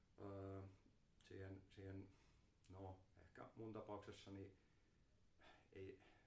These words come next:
ei voi puhua mistään älyttömästä niinku paineviidakosta, jos vertaa vaikka sitten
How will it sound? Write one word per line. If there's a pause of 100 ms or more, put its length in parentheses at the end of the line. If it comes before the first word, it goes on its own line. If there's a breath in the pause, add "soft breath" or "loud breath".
(140 loud breath)
ei
voi
puhua
mistään (180)
älyttömästä
niinku (880 soft breath)
paineviidakosta, (120)
jos
vertaa
vaikka
sitten